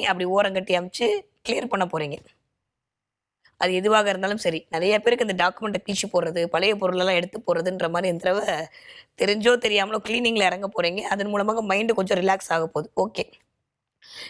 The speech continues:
இதெல்லாமா நடக்குமா? சத்தியமா நடக்கும். கிரகம் நினைச்சாதான் எல்லாமே நடக்கும். நகை வெட்டுறது கூட கிரகம் நினைச்சாதான் நடக்கும். அப்ப இந்த தடவை துலா ராசிக்காரர்களுக்கு இந்த மாதிரியான விடயங்கள்லாம் முதல் ஒரு பதினைந்து நாட்கள் நடக்கலாம். ஓகே,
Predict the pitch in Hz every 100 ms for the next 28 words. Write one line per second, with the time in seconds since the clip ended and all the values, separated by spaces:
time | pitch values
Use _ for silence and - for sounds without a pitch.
0 | - 180 208 214 254 220 202 190 180 185
1 | 180 - 147 - 180 196 185 165 - -
2 | _ - 175 208 196 190 196 208 196 190
3 | 185 170 160 160 170 208 202 196 190 202
4 | 185 185 185 175 180 185 165 - - _
5 | _ _ _ _ - 185 185 196 233 214
6 | 233 220 214 196 185 196 220 202 196 196
7 | 190 185 196 190 180 202 - - 185 226
8 | 233 - 175 170 180 190 170 - 190 170
9 | 160 - 165 160 _ - 170 -